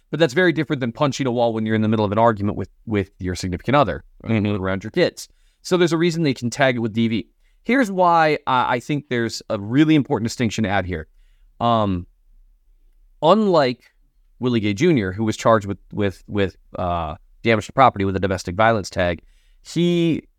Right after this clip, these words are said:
Speaker 1: uh, Justin Ross, is charged with, if I've, if I've read it correctly, um, domestic battery,
Speaker 2: Mm-hmm.
Speaker 1: which I, I'm, I'm looking at the Kansas statute right now.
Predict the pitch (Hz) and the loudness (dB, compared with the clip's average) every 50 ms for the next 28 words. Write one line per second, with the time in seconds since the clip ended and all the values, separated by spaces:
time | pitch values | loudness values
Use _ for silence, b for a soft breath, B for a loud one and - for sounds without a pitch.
0 | _ - 113 110 104 98 95 92 92 90 90 - - 117 - - 104 120 160 170 | _ -4 -2 0 2 2 2 0 0 -2 -4 -4 -6 -6 -6 -6 -2 2 2 4
1 | 156 143 135 - 120 113 - - 123 110 110 107 101 - 107 107 107 104 104 - | 4 2 0 -2 -6 -10 -4 0 2 2 2 0 -2 -4 -4 -2 -2 -2 -2 -4
2 | _ _ _ _ _ - 127 101 120 113 107 104 92 90 - - 113 92 107 101 | _ _ _ _ _ -10 -4 0 2 2 2 2 0 -4 -6 -4 0 2 2 2
3 | 90 107 151 151 131 113 - - 117 107 101 - - 101 101 98 - - _ _ | 2 2 2 2 0 0 -2 0 0 0 0 0 -2 -2 -2 -2 -4 -8 _ _
4 | _ _ - - 101 98 95 95 - 113 113 117 110 - 98 90 135 139 135 127 | _ _ -4 0 0 0 0 -2 -4 -4 -2 -2 -4 -4 -4 -2 2 2 4 2
5 | 107 90 78 - - - _ _ _ - - _ 117 110 104 95 107 101 123 120 | 2 0 -4 -10 -16 -20 _ _ _ -20 -14 _ -4 -2 0 0 2 2 2 2
6 | - - - - - _ - 120 123 127 117 95 127 123 127 110 123 123 135 160 | 0 -2 -6 -14 -12 _ -2 0 0 0 2 2 2 0 0 0 -2 -2 -2 -2
7 | - - 135 120 - 117 - - 127 120 107 110 - - - 123 113 117 113 - | -2 -2 -4 -4 -4 -6 -4 -2 -2 -2 -2 -4 -8 -4 0 0 2 2 0 -2
8 | 123 104 101 98 85 110 139 160 151 131 120 107 - | -4 -6 -4 -6 -6 -4 -4 -2 -2 -2 -4 -4 -8